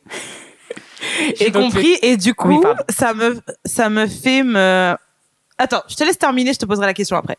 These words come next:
Speaker 1: D'accord.
Speaker 2: Vas-y.
Speaker 1: Et donc, le, la quatrième chose à éviter, c'est de répondre à un client insatisfait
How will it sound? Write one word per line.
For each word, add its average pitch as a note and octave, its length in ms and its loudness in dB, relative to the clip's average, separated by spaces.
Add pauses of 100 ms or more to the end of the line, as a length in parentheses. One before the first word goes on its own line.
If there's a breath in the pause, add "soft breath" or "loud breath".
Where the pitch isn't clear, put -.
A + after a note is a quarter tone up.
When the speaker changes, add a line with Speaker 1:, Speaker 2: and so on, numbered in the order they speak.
Speaker 1:
D'accord. D#3+ 180 2
Speaker 2:
Vas-y. - 1120 -10
Speaker 1:
Et G3 40 2
donc, G3+ 240 -2
le, F3+ 300 2
la E3 140 0
quatrième A#3 600 -2
chose A#3+ 340 0
à E3 160 0
éviter, E3+ 480 -4 (400 loud breath)
c'est - 460 -2 (220)
de G3 380 2 (140)
répondre B3 840 4 (120)
à F#3 100 0
un G3 100 -4
client A3+ 680 2 (380)
insatisfait E3 760 -4